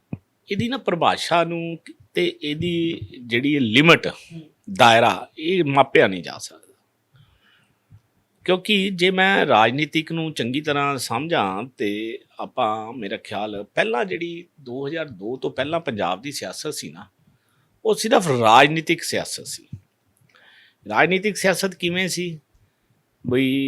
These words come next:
ਇਹਨਾਂ ਦੇ ਅਕਾਲੀ ਦਲ ਨੂੰ ਤੋੜ ਦਿਓ, ਆਪਣੀ ਸਰਕਾਰ ਬਣਾ ਲਓ, ਪੰਦਰਾਂ ਐਮ ਐਲ ਏ ਲੈ ਆਓ, ਵੀਹ ਲੈ ਆਓ। ਮੰਨ ਲਓ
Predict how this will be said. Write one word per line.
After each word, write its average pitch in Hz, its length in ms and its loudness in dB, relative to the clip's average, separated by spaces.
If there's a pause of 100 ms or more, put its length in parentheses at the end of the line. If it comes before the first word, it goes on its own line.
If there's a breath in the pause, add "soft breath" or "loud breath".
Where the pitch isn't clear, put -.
(440)
ਇਹਨਾਂ 170 300 -2
ਦੇ 127 500 0 (280)
ਅਕਾਲੀ 113 400 0
ਦਲ 113 220 2 (560)
ਨੂੰ 120 200 -4
ਤੋੜ 107 320 0
ਦਿਓ, 113 520 -4 (460)
ਆਪਣੀ 113 300 -8
ਸਰਕਾਰ 113 460 -4
ਬਣਾ 107 320 -6
ਲਓ, 117 220 -4
ਪੰਦਰਾਂ 113 440 -2
ਐਮ 110 180 -6
ਐਲ 117 140 -4
ਏ 113 60 0
ਲੈ 110 200 -2
ਆਓ, 110 240 -4
ਵੀਹ 113 300 -2
ਲੈ 113 180 -4
ਆਓ। 110 260 -8
ਮੰਨ 131 240 -10
ਲਓ 131 220 -6